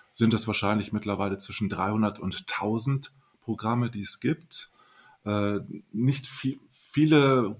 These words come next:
publizieren gar nicht so sehr darüber, dass sie so ein Programm aufgestellt haben. Aber ich habe in der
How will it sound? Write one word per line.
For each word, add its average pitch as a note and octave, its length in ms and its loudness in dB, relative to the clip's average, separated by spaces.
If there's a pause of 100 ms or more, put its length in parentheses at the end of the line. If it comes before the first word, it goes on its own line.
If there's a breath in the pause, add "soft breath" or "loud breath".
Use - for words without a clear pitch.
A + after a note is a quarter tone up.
publizieren D3+ 720 0
gar C#3 200 0
nicht C#3+ 140 0
so C#3 140 -2
sehr B2+ 200 2
darüber, B2 280 0
dass A2+ 200 0
sie B2 100 0
so A2 140 0
ein G#2+ 100 -2
Programm G#2+ 400 -2
aufgestellt - 800 -4
haben. G#2 420 -4
Aber F#2+ 160 -4
ich G2+ 100 -6
habe A2 140 -4
in G#2 60 -2
der G2 240 -4